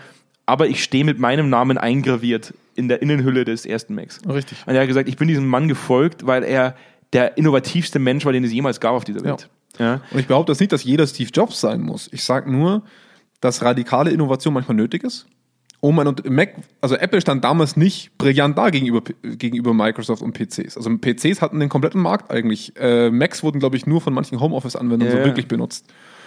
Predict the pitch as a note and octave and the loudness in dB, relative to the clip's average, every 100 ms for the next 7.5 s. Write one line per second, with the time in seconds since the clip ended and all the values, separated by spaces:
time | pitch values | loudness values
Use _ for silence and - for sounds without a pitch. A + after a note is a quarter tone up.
0 | - - - _ - C3+ C3 B2+ C3 - | -20 -20 -20 _ -4 2 2 2 -2 -8
1 | _ _ _ _ - C#3+ C#3 C3+ D#3+ A#3 | _ _ _ _ 0 0 2 2 4 2
2 | G#3 D3+ C3+ A2+ F3+ - E3+ C3+ A#2+ - | 0 -2 0 0 0 0 0 0 -2 -2
3 | B2+ D3 D3+ B2 A#2+ D3+ C#3+ C3 D3 D#3+ | 0 0 -2 -2 -2 -2 -2 -6 -6 -6
4 | A#2+ A#2 A#2+ B2+ G#2 E3+ A#3 D3 A#2+ A#2+ | -4 -4 -2 -2 2 4 4 2 -2 0
5 | A2+ A2+ A#2 G#2+ A2 A#2+ - - B2+ B2 | 0 -2 -2 -2 -2 -4 -6 -4 -2 0
6 | C#3 - B2+ B2 C#3+ C#3 B2 - A#2+ - | 0 2 2 2 2 0 -4 -8 -6 -2
7 | G3+ G3 - A2+ | -2 -2 -6 -6